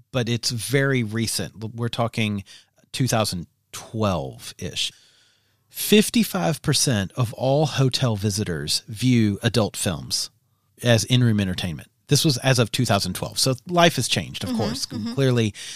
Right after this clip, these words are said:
Speaker 1: there's a lot more porn on the internet, a lot m-, bigger phones, iPads, yada, yada, yada.
Speaker 2: Fifty-five percent, though. That was
Speaker 1: Yes.
Speaker 2: ten years ago. Not
Speaker 1: Yeah.
Speaker 2: quite ten years ago. Yeah.
Speaker 1: The really interesting thing about that was eighty percent of in-room entertainment revenue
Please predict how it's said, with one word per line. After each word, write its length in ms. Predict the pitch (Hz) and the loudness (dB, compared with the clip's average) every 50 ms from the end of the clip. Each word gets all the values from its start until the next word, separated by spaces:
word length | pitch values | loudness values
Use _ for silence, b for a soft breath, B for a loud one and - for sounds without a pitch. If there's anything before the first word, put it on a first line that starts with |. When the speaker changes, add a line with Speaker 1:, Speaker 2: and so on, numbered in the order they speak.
| B B | B B
Speaker 1:
there's 140 | 127 120 107 | -2 0 2
a 40 | |
lot 120 | 120 117 98 | 2 2 2
more 120 | 107 104 | 0 -2
porn 200 | - - 113 104 | -2 0 0 0
on 80 | 95 92 | 0 2
the 100 | 104 127 | 2 4
internet, 340 | 160 160 156 147 147 143 127 | 4 4 4 4 4 2 0
a 60 | 117 | 0
lot 180 | 131 123 113 - 107 | 2 2 2 2 -2
m-, 160 | 117 113 107 _ 113 | -6 -6 -6 _ -2
bigger 340 | 110 131 120 113 107 107 104 - - _ _ | 0 0 2 2 0 0 -2 -4 -12 _ _
phones, 400 | - - 127 123 123 120 117 - - | 0 2 4 4 6 4 4 2 2
iPads, 540 | - 117 113 - - 113 104 101 98 95 101 | 4 4 4 4 2 0 0 0 -2 -2 -4
yada, 180 | 98 87 85 | -4 -4 -4
yada, 180 | 82 82 90 92 | -4 -4 -2 0
yada. 440 | 98 120 127 123 123 117 113 110 _ _ _ _ _ _ _ _ _ | 4 6 6 8 8 6 4 2 _ _ _ _ _ _ _ _ _
Speaker 2:
Fifty-five 640 | _ - 269 - - 311 294 - 262 254 247 - - | _ -8 -6 -4 -2 -2 0 2 2 2 2 2 -4
percent, 300 | - 220 - - 233 196 | -6 -4 -2 0 0 2
though. 100 | 202 175 | 2 2
That 140 | 220 240 277 | 4 2 2
was 100 | 294 - | 2 0
Speaker 1:
Yes. 100 | - - | 0 0
Speaker 2:
ten 140 | 294 277 262 | 0 -2 -2
years 180 | 254 254 - | -4 -6 -6
ago. 180 | - 180 160 - - | -6 -6 -6 -4 0
Not 160 | 185 220 220 | 2 2 2
Speaker 1:
Yeah. 80 | 220 - | 2 0
Speaker 2:
quite 120 | 214 - | -2 -2
ten 160 | - 220 208 | -4 -6 -4
years 180 | 208 214 196 - | -4 -4 -4 -4
ago. 140 | 165 156 - - - _ _ _ _ | -4 -4 -4 -6 -8 _ _ _ _
Yeah. 140 | - - 131 123 | -4 0 2 4
Speaker 1:
The 200 | 120 120 113 - _ _ _ - | 4 2 2 -2 _ _ _ -2
really 360 | 123 135 185 226 214 170 131 | 4 6 8 8 10 10 8
interesting 380 | 117 - - 117 - 127 110 | 8 6 4 2 2 0 0
thing 160 | 104 107 101 98 | 0 0 0 0
about 200 | 90 85 82 85 | 0 -2 -4 -2
that 220 | - 87 85 - - | -4 -4 -4 -4 -4
was 440 | 98 95 90 87 87 92 101 - - B B B B B B - | -2 -2 0 0 -2 -4 -4 -8 -12 B B B B B B 0
eighty 320 | - 151 160 185 196 202 190 | 4 4 6 6 4 2 0
percent 480 | - 180 - - - 156 135 117 - - | 0 -2 -2 0 2 2 2 2 0 -2
of 240 | - 117 113 104 98 - - | -2 -2 -2 -2 -2 -4 -2
in-room 500 | 127 131 147 160 151 143 143 139 135 131 - | 0 2 2 2 2 4 4 2 2 0 0
entertainment 600 | 123 120 120 110 - - 117 120 123 135 139 131 - | -2 -2 -2 -2 -2 -2 0 0 2 0 0 0 2
revenue 460 | 135 139 135 143 151 160 170 175 | 2 4 4 4 4 4 4 2